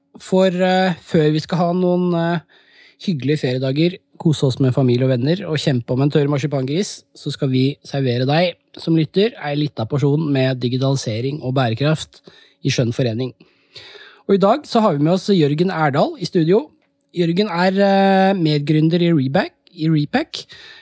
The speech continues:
en startup som bruker, eh, gamle, men fullt brukbare batterier fra elbiler til å lage nye løsninger for lagring av energi. Det er rett og slett en knakende god idé som vi snart skal få høre mer om.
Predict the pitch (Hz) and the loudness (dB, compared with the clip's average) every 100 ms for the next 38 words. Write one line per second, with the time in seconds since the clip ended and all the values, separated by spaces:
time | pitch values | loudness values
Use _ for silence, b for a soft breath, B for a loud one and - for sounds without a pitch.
0 | - 190 - 147 - 226 - 208 190 185 | -2 0 2 0 0 -2 -2 0 2 2
1 | 131 - 180 180 170 170 175 170 123 175 | 0 -2 -2 0 2 2 2 0 2 0
2 | 285 - 160 180 254 - _ - - 185 | 0 -2 0 2 2 -2 _ -12 0 0
3 | - _ 202 131 - 131 135 143 135 131 | 0 _ 0 0 -2 -2 -2 -2 0 0
4 | 208 - 165 147 156 139 123 135 139 190 | 0 0 0 2 0 -2 -4 -2 2 2
5 | 240 294 - 160 156 156 113 143 165 165 | 0 -6 -2 0 2 0 0 0 0 0
6 | 123 139 131 - 117 131 165 147 143 156 | 0 -2 -2 -2 -2 0 0 0 0 -2
7 | - 160 139 110 120 135 - 120 127 127 | -4 -2 0 -2 -4 -6 -4 -4 0 -2
8 | 131 139 131 _ b b b b b b | -2 -4 -6 _ b b b b b b
9 | b - 165 202 - - 196 202 - 226 | b -2 0 0 -2 -2 -2 -2 0 0
10 | 131 165 185 175 175 196 277 240 220 185 | 0 0 0 0 2 2 0 -2 -2 0
11 | 160 - 190 185 185 - - 185 175 160 | -2 0 0 2 -2 -8 -2 0 2 2
12 | 151 160 240 | 2 2 0